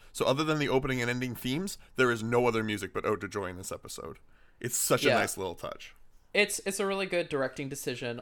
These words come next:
Speaker 2: Also, um, I wanna mention that as far as, like, when Kaoru comes in to ask Shinji if he wants to go to the bath together.
Speaker 1: Yep.
Speaker 2: Um, I really like the cuts where you are far overhead. You have this, like,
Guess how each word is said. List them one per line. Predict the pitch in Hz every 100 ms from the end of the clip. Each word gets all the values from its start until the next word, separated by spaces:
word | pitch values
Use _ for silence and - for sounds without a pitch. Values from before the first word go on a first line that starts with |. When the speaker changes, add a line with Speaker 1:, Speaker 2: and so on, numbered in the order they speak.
| -
Speaker 2:
Also, | 165 180 196 190 185 -
um, | 147 139 131 123 -
I | 135
wanna | 147
mention | 139 131 131 131 120 120
that | 120 113 113 - _ _ -
as | 135
far | - 139
as, | 135 -
like, | 139
when | 123 117
Kaoru | - 123 120
comes | 123 117
in | 120 117
to | - 113 110 113
ask | 113 117 -
Shinji | 120 110 113
if | 110
he | 117
wants | 107 107 -
to | 117 107 107 113 -
go | 117
to | 110
the | 110
bath | 107 107 -
together. | 123 127 151 170 - _ - _ - _ _ _ -
Speaker 1:
Yep. | 107 - - - - - -
Speaker 2:
Um, | 143 139 131
I | 143
really | 143 165 180
like | 156 151
the | 147
cuts | - 127 139 - - -
where | 135 135 127 120 123
you | 131 120 127
are | 120
far | 117 - 131 131 135 131
overhead. | 123 120 113 113 107
You | 110
have | 113 110 110
this, | 110 -
like, | 110